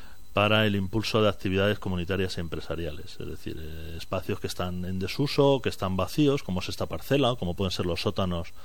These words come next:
del Centro Cultural Isabel de Farnesio, que se acondicionan para, eh, que distintos colectivos, ya sean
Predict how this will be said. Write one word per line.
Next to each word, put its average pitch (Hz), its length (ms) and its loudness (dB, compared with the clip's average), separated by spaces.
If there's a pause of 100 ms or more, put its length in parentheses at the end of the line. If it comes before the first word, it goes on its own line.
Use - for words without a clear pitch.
(180)
del 90 160 -2
Centro 92 300 -2
Cultural 87 340 -2
Isabel 82 300 -2
de 80 80 -6
Farnesio, 113 520 -4 (480)
que 117 140 4
se 117 520 6
acondicionan 131 840 4 (500)
para, 110 460 4
eh, 87 500 -2
que 92 220 0
distintos 104 960 0
colectivos, 113 720 2
ya 92 160 0
sean 90 420 0